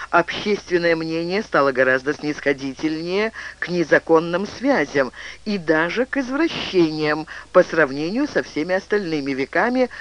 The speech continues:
после языческих времен. К тому же гипотеза о половом голоде не единственное объяснение. Каждый знает, что половой аппетит, как и всякий другой,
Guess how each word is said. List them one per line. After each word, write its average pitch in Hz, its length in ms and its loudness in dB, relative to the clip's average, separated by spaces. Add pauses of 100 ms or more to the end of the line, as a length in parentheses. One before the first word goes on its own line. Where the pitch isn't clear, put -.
(220)
после 180 640 2
языческих 165 880 -4
времен. 113 460 -8 (600)
К - 100 -14
тому 277 280 6
же 247 260 4 (120)
гипотеза 170 1000 2
о 170 140 2
половом 147 640 2
голоде 123 760 0 (300)
не 262 200 2
единственное 180 880 0
объяснение. 107 800 -8 (260)
Каждый 254 360 4
знает, 147 320 0
что - 160 -2
половой 135 420 2
аппетит, 208 400 -2
как 120 180 -2
и 131 40 -6
всякий 135 340 -2
другой, 220 480 2